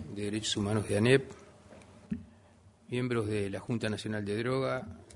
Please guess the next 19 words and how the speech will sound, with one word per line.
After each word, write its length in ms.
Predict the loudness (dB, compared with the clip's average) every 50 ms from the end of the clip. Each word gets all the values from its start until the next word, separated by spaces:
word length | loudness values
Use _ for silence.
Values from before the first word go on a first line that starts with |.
| -20 -20 -20 -20 -20 -20 -20 -20 -10 -6
autoridades 1000 | -6 -4 -4 -4 -6 -4 -2 0 0 0 0 0 -2 -4 -6 -8 -10 -10 -12 -14 -20 -20 -20 -20 -20 -20 -20 -20 -20 -20 -18 -10
ministeriales, 1200 | -8 -6 -6 -6 -8 -10 -10 -10 -6 -4 -2 0 0 0 0 0 -2 -2 -2 -6 -8 -10 -12 -14 -18 -20 -20 -20 -20 -20 -20 -20 -6 -4
jerarquías 640 | -2 0 0 -2 -2 -4 -2 0 0 0 0 0
y 80 | -2 0
técnicos 640 | 2 2 4 4 4 4 2 0 -2 -2 -2 -2 -4
de 80 | -6
la 80 | -6 -4
administración, 880 | -4 -4 -4 -4 -6 -6 -6 -6 -6 -4 -2 0 0 0 0 -2 -4 -4
representantes 720 | -6 -8 -8 -8 -8 -6 -6 -4 -4 -4 -6 -6 -8 -8
de 80 | -8 -8
la 60 | -6
organización, 720 | -6 -6 -8 -8 -10 -10 -12 -10 -6 -6 -6 -4 -6 -8 -8 -6
de 120 | -4 -2 0
la 320 | 0 0 -2 -2 -4 -4
sociedad 480 | -6 -8 -6 -4 -2 0 2 2 2 0
civil, 600 | 0 -2 0 0 2 4 4 4 2 2 -2 -4 -8 -16 -20 -20 -20 -20 -20 -20 -20 -20 -20 -20 -20 -20 -20 -20 -20 -20 -20 -20 -20 -20 -20 -20 -14
señoras 560 | -12 -8 -6 -4 -4 -2 -2 -2 -2 -4 -4
y 40 | -4
señores. 720 | -4 -2 2 4 6 4 4 4 0 -6 -8 -8 -8 -10